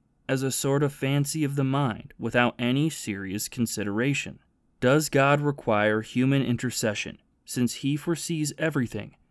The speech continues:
and acts according to his all-blessed providence, and not according to our desire, knowing and settling everything before our petition is made, as the Holy Gospel says? Can the prayer of many people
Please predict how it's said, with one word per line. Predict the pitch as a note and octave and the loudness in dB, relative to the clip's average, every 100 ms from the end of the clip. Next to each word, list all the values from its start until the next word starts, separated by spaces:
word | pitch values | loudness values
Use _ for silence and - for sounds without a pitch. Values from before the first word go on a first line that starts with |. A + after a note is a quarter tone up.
| _ - | _ 0
and | B2 - | 0 0
acts | C#3 C3+ - | -2 0 -2
according | B2 E3 E3 F#2+ G2 | -4 0 2 2 -2
to | G#2+ | -4
his | A2 A#2 | 0 0
all-blessed | G#2+ A2 G#2+ B2 A#2 G2+ - A#2 | 0 -2 0 0 -2 -2 -2 -4
providence, | - C#3+ D3+ G2 - - - _ - | -2 0 0 -2 -8 -14 -16 _ -2
and | C3 C3+ | 0 2
not | D3+ E3 | 2 0
according | D3+ - F#3+ A#2+ G2 | -4 -2 0 0 -2
to | G#2 G2+ | -4 -2
our | G2 G2 | -2 -2
desire, | G#2+ C3 C#3+ B2+ - - _ _ _ | -4 0 0 0 -2 -12 _ _ _
knowing | C#3 C#3+ D#3 E3 E3 D3+ | 0 4 4 4 2 0
and | C3 B2+ | -2 0
settling | - C#3+ D3+ D3+ D3 - | 4 4 4 2 0 0
everything | D3+ C#3+ G#2+ - F#2+ F#2+ | 0 0 -2 -2 -4 -4
before | G#2+ - B2 C3 | -6 0 2 4
our | A2+ B2+ | 4 2
petition | B2+ - B2+ A#2 C3 | 0 -4 -4 -2 0
is | A2+ B2 | 0 0
made, | B2+ C3 F#2+ - _ _ | 0 0 -4 -10 _ _
as | B2+ | -4
the | A#2+ G#2+ | -2 -2
Holy | C3 C3+ C#3 | -2 -2 0
Gospel | C#3 D3+ D3+ - | 0 0 -2 -6
says? | G2 - F#2 - - - _ _ _ _ | -6 -4 -6 -8 -14 -14 _ _ _ _
Can | C3 A#2+ C#3+ | 2 4 4
the | E3 | 2
prayer | - B2+ A2+ A#2+ | 2 4 6 4
of | A#2 | 4
many | A2+ A2 C3+ | 4 4 2
people | D3 F#3+ F#3+ G2+ - | 0 -2 -2 -4 -10